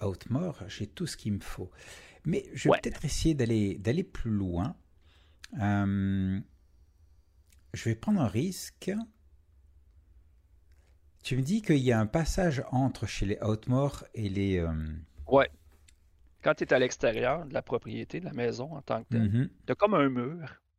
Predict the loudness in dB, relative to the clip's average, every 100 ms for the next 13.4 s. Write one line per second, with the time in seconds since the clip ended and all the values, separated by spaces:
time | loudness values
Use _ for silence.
0 | _ _ _ _ _ _ -2 4 4 2
1 | -6 -4 -4 -4 -4 -6 -8 -12 _ -6
2 | -6 _ _ _ _ _ _ _ _ _
3 | _ _ _ _ _ -20 -20 -20 _ _
4 | -6 2 4 4 0 -2 -6 -6 -8 0
5 | 2 4 2 -2 -6 -8 -10 -14 _ -20
6 | -18 -6 -6 -6 0 0 0 -6 -8 -16
7 | _ -20 _ _ -20 -20 -20 -20 _ -4
8 | 8 8 8 4 4 2 6 8 8 8
9 | 6 4 4 4 2 4 4 4 2 2
10 | 2 2 0 0 -4 -6 -8 -2 4 4
11 | 4 2 0 4 4 6 6 6 4 4
12 | 2 6 6 6 6 6 6 4 0 0
13 | 4 4 2